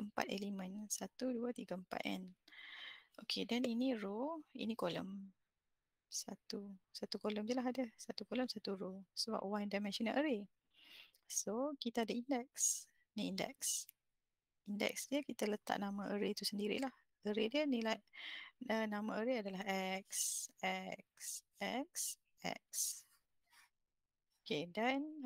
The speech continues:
uh, ada dia punya index dia. X, index start dengan kosong.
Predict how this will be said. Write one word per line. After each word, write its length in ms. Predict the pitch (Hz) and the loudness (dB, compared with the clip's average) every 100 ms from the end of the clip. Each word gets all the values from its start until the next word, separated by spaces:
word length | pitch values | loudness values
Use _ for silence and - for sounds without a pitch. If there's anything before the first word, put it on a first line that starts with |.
| 285 | -2
uh, 880 | 202 196 190 196 196 196 196 202 202 240 | 0 0 -2 -2 -2 -2 -2 -2 -4 -2
ada 400 | - 202 190 262 269 | 0 -2 4 6 6
dia 160 | 220 | 2
punya 240 | 208 202 202 | -4 -2 -2
index 640 | - 202 202 196 - - | -2 -2 2 0 0 -4
dia. 160 | 175 175 - _ _ _ _ _ _ _ | -4 -6 -10 _ _ _ _ _ _ _
X, 560 | 220 277 320 - - - - | 4 4 2 0 0 -2 -6
index 480 | 190 196 - - - | -2 0 2 2 2
start 240 | - - | 4 2
dengan 160 | 190 185 | 2 -4
kosong. 400 | 185 - - | 2 2 2